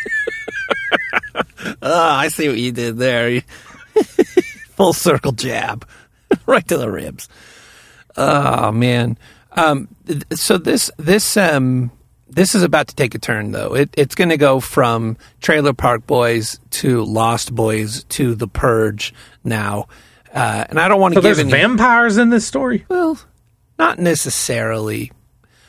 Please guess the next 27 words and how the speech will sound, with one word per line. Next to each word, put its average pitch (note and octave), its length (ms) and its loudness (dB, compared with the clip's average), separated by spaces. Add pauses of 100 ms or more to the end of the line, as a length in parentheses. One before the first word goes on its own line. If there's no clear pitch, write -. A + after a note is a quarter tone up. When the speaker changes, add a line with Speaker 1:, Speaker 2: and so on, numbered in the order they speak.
(520)
Speaker 2:
I, C#3+ 220 2
I C#3 40 2
failed F3+ 320 4
to D3 60 -4
see D#3+ 200 2
the D3 80 4
Lost C3+ 500 2
Boys B2 220 2
connection B2 480 0
or A2+ 120 4
even A#2 160 2
how A#2+ 220 0
it - 100 -4
could A2 160 -2
be G#2 100 2
made. F#2 320 -2 (260)
Speaker 1:
Maybe E3 580 0
what C#3+ 220 4
I C#3 80 4
was C3 120 0
going C#3 220 2
for C3 300 2
was A#2+ 240 0
sort D3+ 260 4
of C3 100 2
an A#2+ 120 0
alliteration. A#2 1000 -4